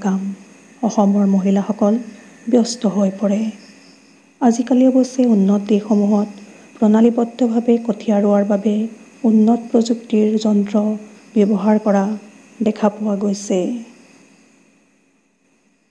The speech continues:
সেই সময়তে পথাৰত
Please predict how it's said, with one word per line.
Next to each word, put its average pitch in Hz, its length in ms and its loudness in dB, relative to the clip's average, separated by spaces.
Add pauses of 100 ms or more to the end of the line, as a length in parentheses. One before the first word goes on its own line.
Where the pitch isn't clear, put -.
(960)
সেই 262 240 4
সময়তে 247 500 2
পথাৰত 208 500 -2